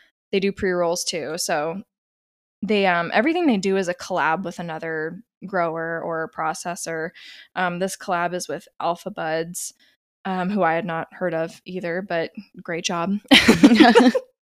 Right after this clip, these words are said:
Speaker 1: Um, and their packaging, I've got it here. It is, so they do everything by levels. So they'll have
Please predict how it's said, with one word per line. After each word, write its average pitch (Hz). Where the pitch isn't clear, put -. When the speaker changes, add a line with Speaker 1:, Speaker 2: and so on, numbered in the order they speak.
Speaker 1:
Um, 190
and 202
their 190
packaging, 185
I've 180
got 175
it 170
here. 170
It 180
is, 170
so 196
they 185
do 185
everything 180
by 156
levels. 156
So -
they'll 160
have 160